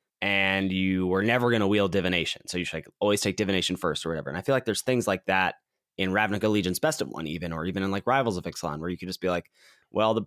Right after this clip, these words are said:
I know I'm gonna get a Recover late at some point in the Rivals drafts because the bots don't value that card highly." Whereas,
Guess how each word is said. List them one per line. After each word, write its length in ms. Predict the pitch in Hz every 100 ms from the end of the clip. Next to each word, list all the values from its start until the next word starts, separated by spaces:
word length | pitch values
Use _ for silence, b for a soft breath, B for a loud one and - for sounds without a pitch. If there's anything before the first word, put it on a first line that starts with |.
| _
I 80 | 110
know 260 | 123 139 147
I'm 140 | 135
gonna 160 | 120 120
get 140 | 110
a 40 | 107
Recover 480 | 104 - 110 107
late 300 | 95 104 98 -
at 120 | 90
some 260 | - 143 135
point 280 | 104 95 92
in 60 |
the 100 | 95
Rivals 380 | 95 101 90 85
drafts 340 | 85 80 -
because 480 | - 87 87 90 87 -
the 80 | 85
bots 240 | 90 -
don't 140 | 104
value 260 | 104 101 101
that 140 | 87
card 180 | - 139
highly." 260 | 78 76 82
Whereas, 380 | 92 95 87